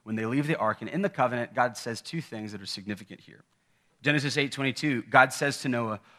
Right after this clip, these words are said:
"While the earth remains," after this point, so the waters have receded, the flood, they're, they're, they're getting, they've gotten off of the ark, and they're starting to,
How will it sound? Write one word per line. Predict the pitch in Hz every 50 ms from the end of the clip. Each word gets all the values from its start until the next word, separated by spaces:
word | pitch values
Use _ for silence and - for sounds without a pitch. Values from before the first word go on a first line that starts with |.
| - _
"While | - 104 123 139 160 185
the | 180 160 143
earth | - 147 156 147 - -
remains," | 127 123 117 120 120 113 101 95 - - - - - -
after | - 117 139 - - 131
this | 113 110 - -
point, | - - 92 90 - _ _
so | - -
the | 95 95
waters | 101 104 113 120 131 123 -
have | 127 113
receded, | 127 - - - 92 92 - 135 _ _ _ _ _ _ _ _ _ _
the | -
flood, | - - - 117 117 - 104
they're, | 110 107 95
they're, | 101 110 107 98 98 -
they're | 110 107 104 101
getting, | 98 101 110 120 117 120 123 - 107
they've | 101 110 101 101
gotten | - 120 95 139 135
off | 117 113 120 -
of | 139 120 113
the | 131 104
ark, | - 92 90 98 -
and | 98 101
they're | 101 98
starting | - - - 110 110 107 107 101
to, | - - 110 104 98 98